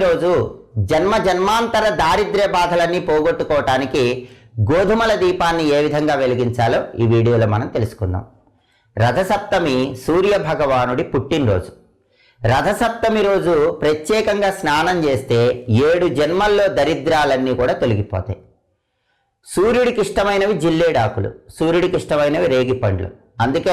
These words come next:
రథసప్తమి రోజు ఏడు జిల్లేడాకులు, ఏడు రేగి పండ్లు శిరస్సు మీద ఉంచుకొని తలస్నానం చేయాలి. ఏడు జిల్లేడాకులు, ఏడు రేగి పండ్లు ఉంచుకుంటే ఏడు జన్మల్లో దరిద్రాలన్నీ తొలగిపోయి తొందరగా అదృష్టం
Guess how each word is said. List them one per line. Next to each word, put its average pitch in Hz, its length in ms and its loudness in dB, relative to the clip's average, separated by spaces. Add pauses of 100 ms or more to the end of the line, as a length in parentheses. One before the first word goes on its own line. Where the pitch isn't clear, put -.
రథసప్తమి 143 640 -2
రోజు 104 240 0 (720)
ఏడు 160 400 2 (140)
జిల్లేడాకులు, 143 800 0 (520)
ఏడు 131 400 2
రేగి 135 260 0 (100)
పండ్లు 110 280 2 (300)
శిరస్సు 156 420 -2
మీద 127 180 0 (100)
ఉంచుకొని 113 480 -2
తలస్నానం 113 600 -2
చేయాలి. 95 320 -2 (920)
ఏడు 226 160 2 (100)
జిల్లేడాకులు, 233 680 2 (160)
ఏడు 220 240 2
రేగి 208 240 0
పండ్లు 202 260 2
ఉంచుకుంటే 185 440 0 (200)
ఏడు 226 280 2
జన్మల్లో 233 500 2
దరిద్రాలన్నీ 185 680 2
తొలగిపోయి 160 420 0 (420)
తొందరగా 180 500 2
అదృష్టం 135 400 -4